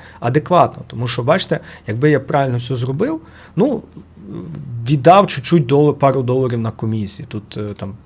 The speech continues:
п'ят-, мінус п'ятнадцять доларів на комісії. Але, е, воно варте того, тому що якби воно пішло, там би міг би бути прибуток тисяча, дві, три. Тобто, е, воно варте. І тут, бачите, і тут Остапа попаяло.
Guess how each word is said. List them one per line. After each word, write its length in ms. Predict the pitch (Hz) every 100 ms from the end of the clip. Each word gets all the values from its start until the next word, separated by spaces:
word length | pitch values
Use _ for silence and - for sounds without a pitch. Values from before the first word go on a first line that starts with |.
| -
п'ят-, 180 | -
мінус 260 | 131 131 120
п'ятнадцять 340 | - 123 120
доларів 280 | 117 123 110
на 100 | 107
комісії. 440 | 104 110 104 - 104
Але, 160 | 117 - - - -
е, 200 | - 107 107
воно 180 | 139
варте 360 | 139 143 120 113
того, 280 | 107 226 185
тому 200 | 135 131
що 120 | -
якби 180 | 113 117
воно 180 | 117 113
пішло, 340 | 120 - 180
там 220 | - 107
би 120 | 104
міг 180 | 104 117
би 100 | 117
бути 260 | 113 120 110
прибуток 500 | - 104 117 101 -
тисяча, 340 | - 107 -
дві, 200 | 95 104
три. 300 | 104 85 98 - - - -
Тобто, 680 | - - - 113 - - - - - - -
е, 40 |
воно 200 | 110 117
варте. 320 | 104 - - -
І 160 | 120 123
тут, 340 | 123 226 - - - - - - -
бачите, 380 | 135 139 - 76 -
і 100 | 117
тут 260 | 120 156
Остапа 460 | 135 113 131 123 117
попаяло. 680 | 113 107 113 110 104 -